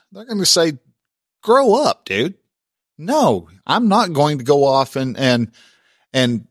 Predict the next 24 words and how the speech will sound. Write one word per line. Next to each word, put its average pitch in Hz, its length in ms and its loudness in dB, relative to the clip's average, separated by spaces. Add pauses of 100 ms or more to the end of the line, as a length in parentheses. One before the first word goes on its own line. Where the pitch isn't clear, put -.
strip - 400 0
naked 135 440 0
the 117 80 0
moment 135 340 0
you 151 100 -2
walk 135 320 0
into 127 140 0
the 131 80 -2
house." 170 480 -4 (440)
You 135 140 -4
know, 107 220 -2
she's 160 260 -2
not 196 200 2
gonna 190 200 4
do 247 180 2
that. 113 440 -2 (160)
She - 180 -4
may 156 220 2
start 226 360 2
at, 226 160 0
at 202 200 0
the 196 100 0
very 214 260 2
beginning 185 460 -4